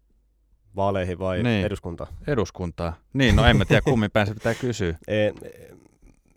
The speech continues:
Speaker 1: en, en mä tietenkään siitä tiedä, että, että pääseekö sinne, mut kyllä mä lähden sitä ainakin koittamaan.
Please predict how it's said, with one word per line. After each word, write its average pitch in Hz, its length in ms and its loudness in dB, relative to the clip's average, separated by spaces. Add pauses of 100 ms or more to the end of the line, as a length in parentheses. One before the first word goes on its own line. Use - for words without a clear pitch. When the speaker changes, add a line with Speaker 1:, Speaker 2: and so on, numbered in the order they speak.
(100)
Speaker 1:
en, 120 240 -2
en 127 120 4
mä 113 100 2
tietenkään 123 300 -2
siitä 135 260 -6
tiedä, 117 280 -4
että, 117 220 -6 (100)
että - 200 -12 (300)
pääseekö 123 400 -2
sinne, 98 180 -6
mut 95 160 -8
kyllä 120 140 -4
mä 101 100 -2
lähden 101 160 -6
sitä 107 120 -8
ainakin 101 240 -8
koittamaan. - 480 -10